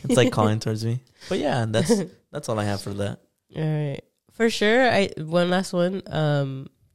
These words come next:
Speaker 2: I for sure wanna, like, travel a little more. I feel like this past year I didn't do it that much. I
Speaker 1: Mm.
Speaker 2: feel like I, I wanna for sure, like, visit more friends out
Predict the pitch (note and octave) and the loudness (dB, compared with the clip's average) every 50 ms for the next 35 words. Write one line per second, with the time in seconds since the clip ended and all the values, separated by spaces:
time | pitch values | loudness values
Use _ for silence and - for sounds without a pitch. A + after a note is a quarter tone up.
0 | _ - _ _ _ F#3+ G#3 A3 B3 A#3+ A3+ B3+ C4 C#4 C#4 C#4 C4+ C4 C4 B3+ | _ -20 _ _ _ -2 2 2 2 2 4 4 4 4 6 4 4 4 4 2
1 | B3 B3 A#3+ G3+ F3+ E3 E3+ - - - - - D#3 D3+ D3 D3 C#3+ C#3 C#3 C#3 | 2 4 4 2 2 2 -2 -6 -10 -8 -4 -4 -2 -2 0 0 0 0 0 -2
2 | C#3 C3+ B2+ B2+ - - - D3+ D3 - - - - - - - _ - - - | -2 -4 -4 -6 -6 -6 -8 -10 -10 -12 -16 -20 -20 -20 -20 -20 _ -20 -20 -18
3 | - - - - _ _ _ _ - E3+ E3+ F#3+ F#3 F#3+ F#3 - - D3+ D3+ - | -18 -18 -20 -20 _ _ _ _ -4 -2 0 2 2 2 0 -2 -8 -18 -6 -4
4 | D#3+ D#3+ - - C#3+ C#3+ D3+ - D#3+ D#3+ D#3 D#3 D#3 D3 C#3 D3 C#3+ C#3+ - - | -4 -4 0 0 0 0 0 0 -2 0 0 0 0 -2 -2 -2 -2 -4 -4 -6
5 | - - - - - - - - - - F#3+ A3 A3 - B2 B2 A#2 A2+ B2 D#3 | -8 -8 -8 -10 -12 -14 -14 -16 -16 -16 -16 -16 -8 -6 -4 -4 -2 -2 -2 0
6 | - E3 D#3 D#3+ D#3+ D#3+ D#3 D3+ D3 C#3+ C#3 - - - D#3+ D#3 D#3 D#3+ E3+ E3 | 0 0 0 0 0 0 0 0 0 0 -2 -2 -4 -4 -2 -2 0 0 0 0
7 | D#3+ D#3+ - D#3+ D3 - - D3+ D3 C#3+ C#3+ C#3+ C#3+ C#3+ C#3+ C#3+ D3 C#3+ C#3+ C#3+ | -2 -2 -4 -6 -6 -4 -2 -2 -2 -2 -2 -2 -4 -4 -6 -10 -6 -4 -4 -4
8 | C#3+ - C#3+ D3 C#3+ C#3 C#3+ - - - - - - - - - - - - - | -2 -4 -6 -4 -4 -4 -6 -6 -8 -8 -8 -8 -10 -10 -12 -14 -16 -18 -12 -10
9 | - C2+ - - | -8 -8 -8 -10